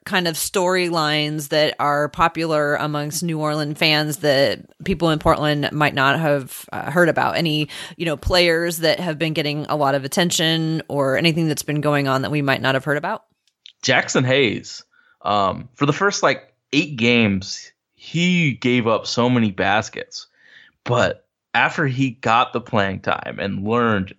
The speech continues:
Speaker 2: you don't have to jump all the time, you can just contest on the ground,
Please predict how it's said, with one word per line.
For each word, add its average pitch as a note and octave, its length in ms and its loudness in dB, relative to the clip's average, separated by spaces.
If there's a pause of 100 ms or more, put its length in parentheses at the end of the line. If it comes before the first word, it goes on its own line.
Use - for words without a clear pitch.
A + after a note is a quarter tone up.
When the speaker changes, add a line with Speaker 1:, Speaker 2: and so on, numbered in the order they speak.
Speaker 2:
you A2 120 -2
don't C#3+ 200 2
have A#2+ 240 0
to B2 80 -4
jump A2+ 360 -2
all A2 160 2
the G2+ 120 -4
time, G2+ 340 0
you G#2 80 -6
can A#2+ 160 -2
just A2 240 -2
contest A2 480 0
on G#2 180 2
the F#2+ 80 -4
ground, A2+ 540 0